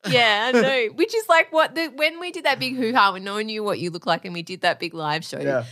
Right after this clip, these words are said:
Speaker 1: that was a comment that someone else made. They're like, "Are
Speaker 2: Yeah.
Speaker 1: you disappointed?" 'Cause he just looks like
Speaker 2: Like
Speaker 1: a
Speaker 2: a
Speaker 1: guy.
Speaker 2: guy. Just a
Speaker 1: <laughs> I mean,
Speaker 2: guy.
Speaker 1: I think a very handsome
Speaker 2: Well,
Speaker 1: guy.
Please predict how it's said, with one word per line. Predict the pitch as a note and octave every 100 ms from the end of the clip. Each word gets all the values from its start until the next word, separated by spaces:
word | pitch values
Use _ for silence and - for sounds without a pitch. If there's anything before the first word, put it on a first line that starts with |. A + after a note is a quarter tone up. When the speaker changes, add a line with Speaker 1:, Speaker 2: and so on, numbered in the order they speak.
| - -
Speaker 1:
that | E3+
was | B3+
a | D4
comment | - B3 G#3 G3+
that | F#3+ G#3
someone | G3 F#3+
else | F3 F#3+
made. | G3+ F#3
They're | F3+
like, | F3+ F#3
"Are |
Speaker 2:
Yeah. | G#3+
Speaker 1:
you | A3
disappointed?" | G#3+ A3+ A3+ G#3+ G#3 A3+
'Cause | D4+
he | A#3
just | G#3 G#3+
looks | F#3+ F#3 -
like | F#3 F3
Speaker 2:
Like | E3+
Speaker 1:
a | E3+
Speaker 2:
a | E3
Speaker 1:
guy. | F3 F3 G#3 B4+
Speaker 2:
guy. | - -
Just | C3
a | C#3
Speaker 1:
<laughs> | A#2+ B2
I | C3+
mean, | A2
Speaker 2:
guy. | G2+
Speaker 1:
I | C#3+
think | F#3 D#3+ D#3
a | D#3+
very | D#3 C#3+
handsome | C#3+ E3 D#3+ C#3+
Speaker 2:
Well, | C#3+ D3+ C3+
Speaker 1:
guy. | B2+